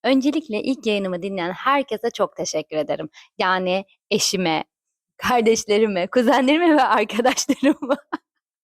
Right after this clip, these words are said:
Eğer realde beni tanımıyorsan ve şu anda bu yayını dinliyorsan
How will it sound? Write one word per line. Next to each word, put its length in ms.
Eğer 360
realde 440
beni 280
tanımıyorsan 800
ve 100
şu 180
anda 300
bu 60
yayını 380
dinliyorsan 540